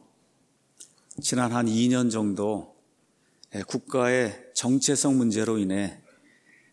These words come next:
예, 굉장히, 예, 이곳저곳에서,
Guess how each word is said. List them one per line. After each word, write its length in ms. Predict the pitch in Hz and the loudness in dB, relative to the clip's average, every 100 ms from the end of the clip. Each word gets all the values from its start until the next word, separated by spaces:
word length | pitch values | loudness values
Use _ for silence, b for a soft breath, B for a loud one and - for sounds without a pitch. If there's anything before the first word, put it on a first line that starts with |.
| _ | _
예, 160 | 101 90 | -8 -4
굉장히, 720 | 107 110 110 107 98 - - _ _ _ | -2 0 0 0 -2 -4 -12 _ _ _
예, 140 | - 92 | -6 -2
이곳저곳에서, 1200 | 113 120 131 127 123 113 110 107 - 107 - | 0 2 0 0 -2 -2 0 0 -2 -4 -6